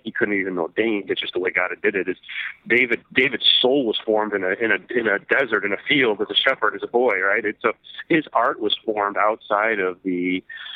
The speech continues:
perspective of the critics, outside of the up and down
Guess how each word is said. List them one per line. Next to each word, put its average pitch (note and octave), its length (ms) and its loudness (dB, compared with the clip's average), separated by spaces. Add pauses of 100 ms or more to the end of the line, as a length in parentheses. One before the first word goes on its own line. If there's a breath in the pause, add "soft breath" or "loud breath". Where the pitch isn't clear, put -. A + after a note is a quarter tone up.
(160 loud breath)
perspective - 520 -2
of F2+ 100 -10
the F#2 60 -4
critics, G#2+ 480 -2
outside F#2+ 540 0
of F2+ 180 -2
the F#2 160 -6
up - 180 -4
and F#2+ 140 -4
down F#2+ 920 -2